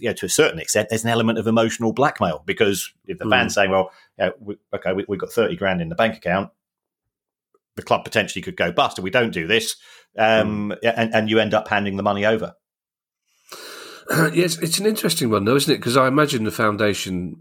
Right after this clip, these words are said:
Speaker 2: I, I don't know, it's a supporters' foundation, which is slightly diff-,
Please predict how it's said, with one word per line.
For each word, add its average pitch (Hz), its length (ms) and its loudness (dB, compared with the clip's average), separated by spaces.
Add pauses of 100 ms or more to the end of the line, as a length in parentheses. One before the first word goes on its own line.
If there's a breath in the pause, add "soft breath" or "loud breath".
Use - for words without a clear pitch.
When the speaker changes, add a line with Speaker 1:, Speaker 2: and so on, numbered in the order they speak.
(240)
Speaker 2:
I, 87 160 -2 (140)
I 95 140 2
don't 90 200 -2
know, 104 140 2
it's 90 140 0
a 95 40 0
supporters' 117 420 2
foundation, 92 500 2
which 87 160 -6
is 87 60 -4
slightly 90 280 2
diff-, 92 260 -6